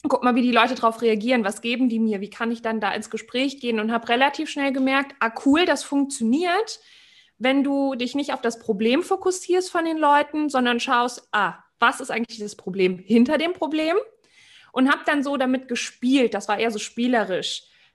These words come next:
Ähm, hab was gelernt, hab's angewendet, hab's gelernt, hab's angewendet. Und dadurch hat sich das Ganze geformt.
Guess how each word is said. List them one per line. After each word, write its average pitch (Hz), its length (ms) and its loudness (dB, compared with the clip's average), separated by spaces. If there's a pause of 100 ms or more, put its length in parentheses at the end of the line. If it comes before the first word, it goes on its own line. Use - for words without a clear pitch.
(160)
Ähm, 220 720 0 (240)
hab 233 120 -2
was 220 160 -2
gelernt, 311 420 0
hab's - 180 -4
angewendet, 185 600 -2
hab's - 160 -18
gelernt, 247 360 0
hab's 233 160 -10
angewendet. 180 720 -4
Und 214 160 -4
dadurch 302 360 -2
hat 302 120 -2
sich 277 160 -10
das 254 160 -6
Ganze 226 340 -2
geformt. 190 720 -2